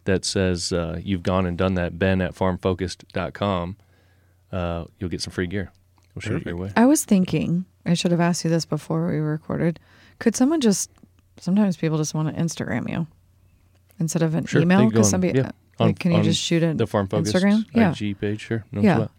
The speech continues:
Speaker 3: I just
Speaker 1: Yep.
Speaker 3: was thinking maybe sometimes that might be
Speaker 1: Yep.
Speaker 3: easier rather than getting to your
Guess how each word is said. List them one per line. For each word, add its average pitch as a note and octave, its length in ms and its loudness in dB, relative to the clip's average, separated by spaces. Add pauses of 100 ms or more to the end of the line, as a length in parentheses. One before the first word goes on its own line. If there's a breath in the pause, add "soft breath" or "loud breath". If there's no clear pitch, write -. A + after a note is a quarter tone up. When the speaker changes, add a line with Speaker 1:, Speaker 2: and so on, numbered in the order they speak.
Speaker 3:
I E3 100 -2
just D#3+ 160 0
Speaker 1:
Yep. - 40 -2
Speaker 3:
was D#3+ 100 -6
thinking E3 280 -2
maybe D#3 180 0
sometimes D#3 460 -4
that D#3+ 100 -2
might C#3 140 -2
be G#2 80 0
Speaker 1:
Yep. - 80 -4
Speaker 3:
easier D#3 260 -2
rather D3 200 -4
than C#3+ 180 -6
getting D3+ 340 -4
to - 160 -10
your D3 300 -6